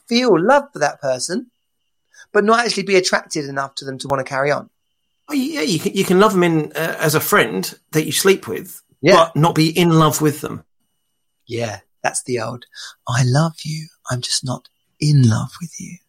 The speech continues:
Speaker 2: Yeah, yeah. <laughs> And
Speaker 1: And
Speaker 2: it's,
Speaker 1: that's
Speaker 2: it's so
Speaker 1: why
Speaker 2: frustrating 'cause,
Speaker 1: <laughs>
Speaker 2: <laughs> 'cause, 'cause men are s-, genu-, generally speaking,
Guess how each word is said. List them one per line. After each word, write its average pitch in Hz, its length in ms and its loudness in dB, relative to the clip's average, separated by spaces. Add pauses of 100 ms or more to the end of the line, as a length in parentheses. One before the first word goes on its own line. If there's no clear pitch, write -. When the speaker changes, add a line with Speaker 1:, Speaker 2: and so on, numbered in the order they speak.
(240)
Speaker 2:
Yeah, 131 320 -2 (180)
yeah. 95 320 -10 (160)
<laughs> - 180 -4
And 214 680 2 (280)
Speaker 1:
And 180 140 4
Speaker 2:
it's, - 120 4
Speaker 1:
that's - 120 4
Speaker 2:
it's 175 100 4
so 202 160 6
Speaker 1:
why - 80 6
Speaker 2:
frustrating 170 460 0
'cause, 143 260 -2 (240)
Speaker 1:
<laughs> - 0 -
Speaker 2:
<laughs> 175 1160 4 (360)
'cause, 208 180 2
'cause 175 200 4
men 196 260 6
are 185 60 6
s-, - 280 -2
genu-, 180 640 4
generally 196 560 4
speaking, 143 640 -6